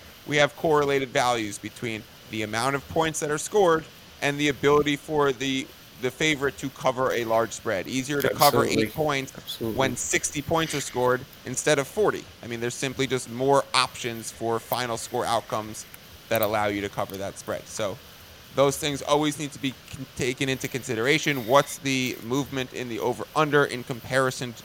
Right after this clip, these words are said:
Speaker 1: to the actual line? Um, and this one would tell you that the Chiefs are actually gonna cover that, but me and Mike a little bit nervous given the history. Um, Mike,
Speaker 2: Who's
Speaker 1: is there
Speaker 2: your,
Speaker 1: any
Speaker 2: uh,
Speaker 1: player
Speaker 2: who's
Speaker 1: that
Speaker 2: your
Speaker 1: we
Speaker 2: favorite defense?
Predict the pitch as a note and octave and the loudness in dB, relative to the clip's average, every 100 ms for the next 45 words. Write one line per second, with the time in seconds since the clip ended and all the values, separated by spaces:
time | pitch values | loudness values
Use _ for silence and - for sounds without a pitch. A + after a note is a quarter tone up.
0 | - C#3+ C3 B2 C3+ - - A#2+ A2 A2+ | -10 -2 0 0 -4 -12 -10 -2 0 0
1 | - F#2+ G2+ D3+ F#3 G3 - - - - | -4 -8 -2 2 2 -2 -8 -18 -18 -20
2 | - A#2+ A#2 A2+ A2 - - - - C3+ | 0 4 4 4 -2 -8 -18 -14 -4 -4
3 | - D3+ D3+ D3 D#3+ D#3+ D#3 C#3+ - D#3+ | 0 2 0 2 2 4 2 0 0 0
4 | D#3 D3 D3+ - D3+ D3 C3+ C#3+ C#3 C3+ | 2 0 -2 -2 -4 -4 0 0 0 2
5 | C3+ C3 A#2+ B2+ B2+ B2+ B2 A#2 A#2+ A#2 | 2 2 -2 -2 -2 0 0 0 0 0
6 | A2 G#2 A#2 A2 A2+ - - - A#2 A2+ | 0 0 0 0 -2 -6 -16 -6 -4 -2
7 | G#2+ F#2+ G#2 A#2+ - G#2 F#2+ F#2 - - | -6 -8 -6 -6 -6 -8 -6 -6 -10 -20
8 | - - A2+ A#2+ A#2 A2+ - - - - | -18 4 8 8 6 -4 -12 -18 -20 -20
9 | - - - - - - - - - - | -20 -10 -10 -10 -20 -20 -20 -20 -20 -20
10 | - - D#3 D#3 - - - - D#3 D3+ | -20 2 6 6 2 -18 -10 6 10 12
11 | G3 G3+ G3 F#3+ F#3+ F3+ G#3+ - G#3+ G#3 | 12 12 12 12 12 10 10 12 12 12
12 | - F#3 - C3 A#2 - - | 12 6 6 6 8 6 6